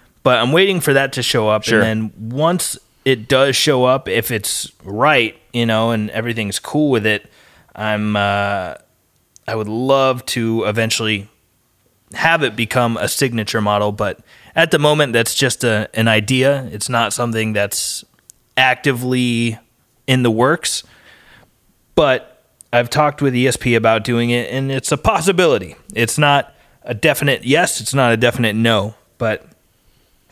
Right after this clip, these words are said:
Speaker 1: I'm hoping that someday there can be some sort of a Explorer type shape E S P model that people can buy at a store that,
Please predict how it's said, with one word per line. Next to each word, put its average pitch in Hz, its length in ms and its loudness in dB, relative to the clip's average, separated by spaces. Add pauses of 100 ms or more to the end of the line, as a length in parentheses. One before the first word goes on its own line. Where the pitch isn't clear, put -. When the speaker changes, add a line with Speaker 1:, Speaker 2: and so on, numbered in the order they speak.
(240)
Speaker 1:
I'm 131 120 2
hoping 160 300 2
that 143 180 2
someday 131 540 2
there 127 180 0
can 123 180 -4
be 120 400 0
some 120 380 -4
sort 123 280 -2
of 110 140 -4
a 107 400 -2
Explorer 131 680 2
type - 380 0
shape 127 400 -2 (800)
E 131 160 4
S 120 120 0
P 123 200 -4
model 110 400 0
that 110 240 -2
people 117 280 -2
can 107 180 -8
buy 107 380 2
at 98 160 -6
a 104 40 -10
store 120 420 0
that, 104 320 -6